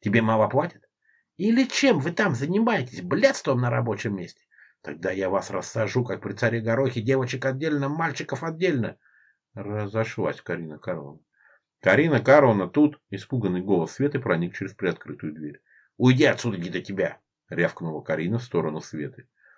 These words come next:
«Карина Карловна, мы выполним все, как вы сказали»,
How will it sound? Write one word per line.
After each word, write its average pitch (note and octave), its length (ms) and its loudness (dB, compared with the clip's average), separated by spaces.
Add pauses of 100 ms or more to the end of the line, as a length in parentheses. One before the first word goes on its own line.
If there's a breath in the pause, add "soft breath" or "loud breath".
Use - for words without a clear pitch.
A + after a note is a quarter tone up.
(320 soft breath)
«Карина G2 340 0
Карловна, G2 460 6
мы D2+ 160 -6
выполним F#2 480 0
все, G2+ 320 -2
как F2 240 -2
вы F2+ 100 -2
сказали», F2 580 0